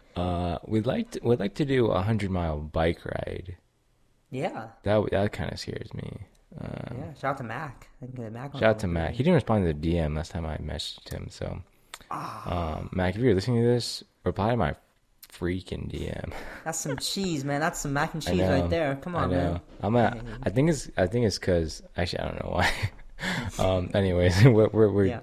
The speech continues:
Speaker 1: we're just babbling on here. Um,
Speaker 2: Yeah.
Speaker 1: yeah, hundred mile bike ride and then the two half marathons. Not quite back to
Speaker 2: Sure.
Speaker 1: back, but,
Speaker 2: Sure.
Speaker 1: um, fairly close together.
Speaker 2: I got you. But on the topic of goals, I do have a question for you. As we, the question, of course, of goals is what's next, right? Usually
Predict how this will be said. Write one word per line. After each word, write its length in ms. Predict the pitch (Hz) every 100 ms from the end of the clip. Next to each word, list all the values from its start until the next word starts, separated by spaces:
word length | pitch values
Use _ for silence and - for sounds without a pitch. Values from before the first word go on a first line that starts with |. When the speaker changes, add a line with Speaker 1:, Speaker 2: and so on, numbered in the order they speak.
| -
Speaker 1:
we're 160 | 98 98
just 200 | 87 82
babbling 360 | 87 85 87
on 180 | 85 85
here. 240 | 85 80 78 - - - -
Um, 320 | 90 85 78
Speaker 2:
Yeah. 100 | 82
Speaker 1:
yeah, 20 |
hundred 240 | 85 101 98
mile 160 | 92
bike 240 | 87 92 -
ride 220 | 92 87
and 180 | 87 82
then 140 | 80
the 240 | 76 82 80
two 460 | - 90 85 80
half 180 | 85 -
marathons. 760 | 50 50 - - - - -
Not 200 | - 117
quite 180 | - 82
back 140 | - -
to 60 |
Speaker 2:
Sure. 60 | -
Speaker 1:
back, 120 | - -
but, 180 | - - _ _ _ _ _ _ _ - -
Speaker 2:
Sure. 120 | 123
Speaker 1:
um, 200 | 120 - -
fairly 760 | - - 58 - - 52 92 92
close 220 | - 120
together. 300 | 143 170 139 - _ _ _ _ _ -
Speaker 2:
I 80 | 131
got 200 | 139 175
you. 60 | 123
But 160 | 139
on 80 | 135
the 60 | 180
topic 260 | 214 220
of 100 | 147
goals, 280 | 139 156 120
I 40 |
do 60 | 120
have 80 | 143
a 40 |
question 280 | - 131 131
for 140 | -
you. 160 | 110 107
As 180 | 120 131
we, 300 | 143 131 123 - _ _ _ _ _ _ _ _ -
the 60 |
question, 340 | - 143 127 127
of 140 | 120
course, 240 | 123 120 -
of 140 | -
goals 240 | 113 113
is 180 | 117 - -
what's 200 | 120 131
next, 380 | 120 - -
right? 200 | - 120
Usually 400 | 120 117 113 110